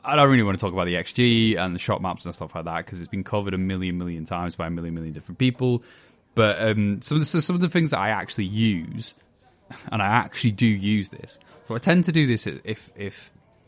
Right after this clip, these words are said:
so every five games or so, I'll go back and look at stuff, especially if things are going wrong.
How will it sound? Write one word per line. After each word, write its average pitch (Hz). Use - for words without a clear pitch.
so 120
every 143
five 147
games 117
or 87
so, 85
I'll 107
go 98
back 92
and 95
look 87
at -
stuff, -
especially 107
if 107
things 110
are 117
going 120
wrong. 160